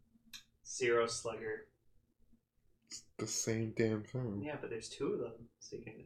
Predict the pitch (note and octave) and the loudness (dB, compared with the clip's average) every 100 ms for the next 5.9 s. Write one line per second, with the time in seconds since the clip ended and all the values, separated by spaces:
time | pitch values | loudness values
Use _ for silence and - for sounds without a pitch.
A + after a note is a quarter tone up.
0 | - C#3+ - E3+ F#3+ A3+ D#3+ B2 - F3+ | 0 2 8 12 12 12 12 12 10 8
1 | D#3 - F3+ F3 F3+ - G#3 A3+ C3+ - | 8 12 12 12 12 12 12 12 12 12
2 | E3 G#3+ E4 C3 A2+ A2 A2 - C#3 D3+ | 8 8 10 10 8 6 0 -2 2 4
3 | - D3+ C#3+ E3+ - C#3 A2+ G#2 - - | 10 12 12 12 12 8 6 4 -4 -8
4 | C3 C#3+ F3 E3 C#3 F#3+ G#3+ D3+ C3+ C3 | -2 4 8 12 12 12 12 12 12 10
5 | B2+ B2 B2+ A#2 A#2 A#2+ - - | 6 8 6 6 2 0 -2 -8